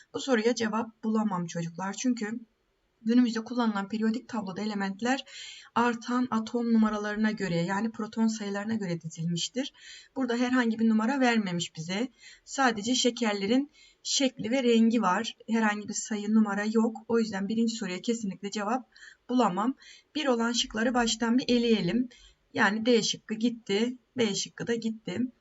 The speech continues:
İkincisine bakalım. Gelecekte keşfedilecek elementlerin özellikleri tahmin edilebilir mi?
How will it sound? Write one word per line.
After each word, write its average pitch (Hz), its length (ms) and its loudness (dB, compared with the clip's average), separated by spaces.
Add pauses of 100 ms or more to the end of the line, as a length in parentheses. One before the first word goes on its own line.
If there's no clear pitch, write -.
(520)
İkincisine 330 500 -2
bakalım. 233 360 0
Gelecekte 269 520 0
keşfedilecek 202 800 -4
elementlerin 233 600 0
özellikleri 214 760 -4
tahmin 220 520 2
edilebilir 214 560 -4
mi? 160 200 -6